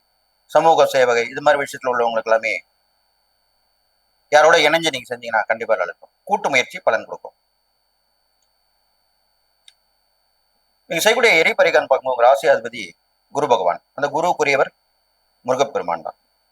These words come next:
அந்த முருகப்பெருமான்லயே சுவாமிமலை முருகன், சுவாமிமலை முருகன் கும்பகோணத்துல இருக்காங்க, அவரை வழிபட்டு வரலாம். வழிபட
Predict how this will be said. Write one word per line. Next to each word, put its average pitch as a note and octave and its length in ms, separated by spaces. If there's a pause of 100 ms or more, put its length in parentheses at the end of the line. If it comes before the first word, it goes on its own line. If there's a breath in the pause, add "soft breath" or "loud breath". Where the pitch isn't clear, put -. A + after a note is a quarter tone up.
அந்த C#3+ 140
முருகப்பெருமான்லயே C3+ 680 (800)
சுவாமிமலை D#3 500 (140)
முருகன், F2 300 (1700)
சுவாமிமலை D3+ 460 (220)
முருகன் G2+ 280 (260)
கும்பகோணத்துல A2+ 440
இருக்காங்க, E2 240 (1600)
அவரை C#3 200
வழிபட்டு G#2+ 360
வரலாம். E2 240 (4000)
வழிபட D#3+ 260